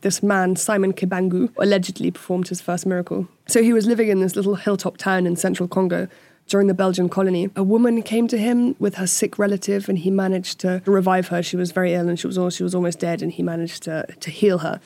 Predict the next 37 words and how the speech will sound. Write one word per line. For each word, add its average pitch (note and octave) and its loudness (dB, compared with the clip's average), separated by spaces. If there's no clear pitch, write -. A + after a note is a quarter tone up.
And F#3+ -2
then A3 2
people A3 2
from F#3+ 0
all A#3+ 2
over F#3+ -2
Congo F3+ 0
started F3 -6
turning F#3 2
up F3 -2
in F3 -2
his, E3+ -6
in F3+ -2
his E3+ -2
town, E3+ -2
trailing F#3 0
their E3+ 0
sick - -4
relatives, F#3 -2
asking E3+ -4
to - -16
be - -6
healed. - -2
And F3+ 0
he E3 2
apparently E3+ -2
raised E3 -4
people - -6
from E3+ -4
the E3 -4
dead, F3+ 0
gave F3 0
the E3+ -6
blind F3+ 2
back E3+ -6
their F3 -6
sight, - -2